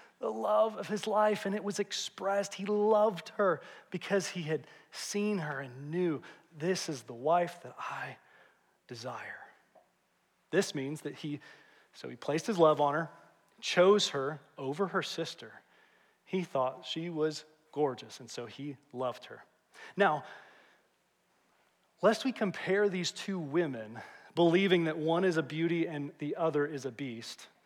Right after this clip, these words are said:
the word used here to describe Leah's eyes could also, along with weak, be translated gentle, soft,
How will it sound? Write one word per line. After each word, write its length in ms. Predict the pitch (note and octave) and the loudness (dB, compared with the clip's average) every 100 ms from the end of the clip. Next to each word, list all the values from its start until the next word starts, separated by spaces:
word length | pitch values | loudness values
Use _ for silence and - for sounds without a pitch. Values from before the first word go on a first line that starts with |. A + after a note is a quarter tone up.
| _ _ _ _ _ _ _ _ _ _ _ _ _ _ - | _ _ _ _ _ _ _ _ _ _ _ _ _ _ -12
the 160 | F3+ F3+ | 4 4
word 400 | E3 C4+ D4+ F3+ | 6 6 6 2
used 420 | D#3 D3 D#3+ - | -2 0 -2 -4
here 380 | - F#3 F#3 F3 | -8 0 2 2
to 160 | - | -2
describe 760 | D#3 D3+ - - G#3+ F3+ D#3+ D#3+ D3 | -4 -4 -4 0 4 6 4 0 -4
Leah's 500 | C#3+ F3 F#3 D3+ C3+ - - | -2 0 2 2 -2 -10 -4
eyes 680 | F3+ C#3 A2+ A2+ C3+ - - _ _ _ _ _ _ - | 0 0 -2 -8 -14 -16 -18 _ _ _ _ _ _ -6
could 520 | - - C4 G3 D#3 | -4 2 6 6 6
also, 760 | E3+ E3+ D#3 D#3 D#3+ C3+ D3 F3+ - | 0 2 2 2 0 0 -2 -6 -2
along 340 | G3 G3 A3+ A3+ | 2 8 8 8
with 220 | E3+ - | 2 0
weak, 240 | C3 - | -8 -8
be 100 | - | -8
translated 680 | F#3 - F#3+ E3+ F3+ F3+ D3+ - _ _ _ _ | -6 0 0 2 2 2 -2 -12 _ _ _ _
gentle, 520 | - G3 G3 - A2 - _ _ _ _ _ _ _ | 0 2 2 -6 -12 -14 _ _ _ _ _ _ _
soft, 640 | - F3 D3 - - - | -4 0 0 -4 -14 -20